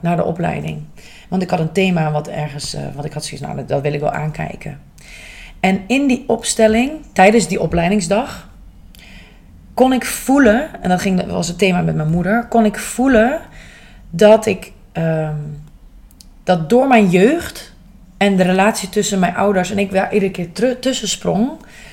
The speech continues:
dat ik heel veel thema's die ik nu, de, vandaag de dag, toen anderhalf jaar geleden had, daar zijn oorsprong in hadden.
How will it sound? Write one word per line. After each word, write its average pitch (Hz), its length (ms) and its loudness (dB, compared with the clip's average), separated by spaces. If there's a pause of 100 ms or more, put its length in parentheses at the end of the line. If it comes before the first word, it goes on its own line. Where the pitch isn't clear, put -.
(340)
dat 202 120 2
ik 208 100 4
heel 302 340 2
veel 262 200 -2
thema's 247 420 2
die 202 100 4
ik 185 60 0
nu, 226 280 4
de, 202 80 0
vandaag 214 300 2
de 208 80 -4
dag, 190 260 -4
toen 208 240 0
anderhalf 190 300 -2
jaar 180 160 -2
geleden 185 340 -2
had, 214 420 2 (360)
daar 254 320 6
zijn 208 140 2
oorsprong 190 500 0
in 170 120 -2
hadden. 160 420 -4